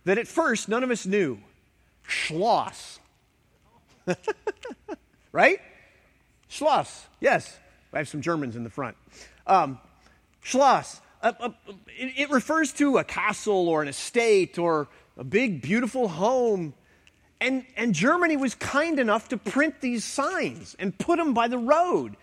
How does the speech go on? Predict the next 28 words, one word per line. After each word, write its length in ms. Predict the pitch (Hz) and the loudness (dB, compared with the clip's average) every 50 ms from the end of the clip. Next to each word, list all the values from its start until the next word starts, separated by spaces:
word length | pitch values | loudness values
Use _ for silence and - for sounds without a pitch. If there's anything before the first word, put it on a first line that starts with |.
| - _ - | -20 _ -4
with 140 | - - | -2 0
little 260 | 202 254 294 320 311 - | 2 2 2 0 0 0
arrows 460 | 240 269 294 320 311 277 196 175 147 175 | 0 0 2 2 2 2 2 2 0 -2
that 60 | 214 | -2
would 140 | 208 196 - | -2 -2 0
say, 280 | - 247 233 220 208 - - - | 0 2 2 0 0 -4 -8 -12
"Schloss, 800 | - - - - 214 240 285 320 294 214 160 117 - - - - - - _ - | -8 -6 -4 0 2 4 4 4 4 4 2 0 -2 -10 -18 -20 -20 -20 _ -18
this 360 | 107 104 143 349 392 - - | -8 -2 0 0 2 2 0
way." 300 | 269 233 170 143 110 - - _ _ _ _ _ _ _ _ _ _ _ _ _ _ _ _ _ _ _ _ _ _ _ _ _ _ _ _ _ _ _ _ - - | 2 2 2 2 2 -2 -10 _ _ _ _ _ _ _ _ _ _ _ _ _ _ _ _ _ _ _ _ _ _ _ _ _ _ _ _ _ _ _ _ -6 0
Well, 140 | 254 311 285 | 2 2 2
for 380 | - - 330 320 285 262 - - _ _ _ _ - | 2 2 0 0 0 0 -2 -8 _ _ _ _ -16
a 60 | - - | -12 -4
couple 320 | - 339 311 - 277 214 | 0 0 2 2 2 2
hours, 340 | 202 262 330 311 254 196 175 | 2 2 2 2 2 0 2
we're 140 | 196 208 180 | 2 2 2
driving 420 | 165 220 226 277 285 277 262 233 | 2 2 2 2 2 0 0 -2
around 380 | 202 202 240 294 302 262 196 - | -2 -2 -2 -2 -2 -2 -2 -2
seeing 340 | - 269 285 311 311 262 | -2 -2 -2 0 0 0
these 160 | 233 220 190 - | -2 -2 -2 0
signs, 380 | - 254 269 311 294 240 170 | 0 0 0 0 -2 -2 -4
and, 120 | 180 170 170 | -4 -2 -2
me-, 380 | 196 214 156 165 151 139 147 | -2 -4 -4 -8 -8 -8 -6
and 100 | 139 143 | -6 -4
they 60 | 151 | -2
meant 160 | 160 202 254 269 | -2 0 0 2
nothing 320 | 349 403 392 440 370 277 | 0 0 2 2 0 2
to 140 | 208 160 131 | 2 2 0
us. 260 | 107 110 - - | -2 -8 -12 -20